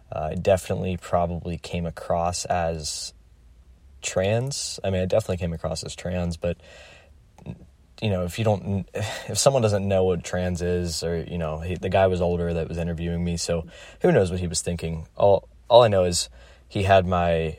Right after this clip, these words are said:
social security card and my license and everything in his hand, so he could see that it said female. He could see that my birth name was not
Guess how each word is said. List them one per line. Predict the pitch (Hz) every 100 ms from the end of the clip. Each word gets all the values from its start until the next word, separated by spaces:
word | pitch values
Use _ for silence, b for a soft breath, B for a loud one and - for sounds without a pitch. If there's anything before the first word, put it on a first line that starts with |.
| -
social | - 90
security | - 82 90 87 85
card | 80 85 85 85 82
and | 82 80
my | 80
license | 78 85 85 - 85 82 80
and | - 82 78 78
everything | 82 82 82 80
in | 78
his | 76
hand, | 85 82 82
so | 87
he | 87
could | 85
see | - 95
that | 90
it | 80
said | 87
female. | - 87 80 80
He | 82
could | 82 -
see | 87
that | 80
my | 82 80 80
birth | 80 80 80 -
name | 80 76
was | 73 78
not | 76 73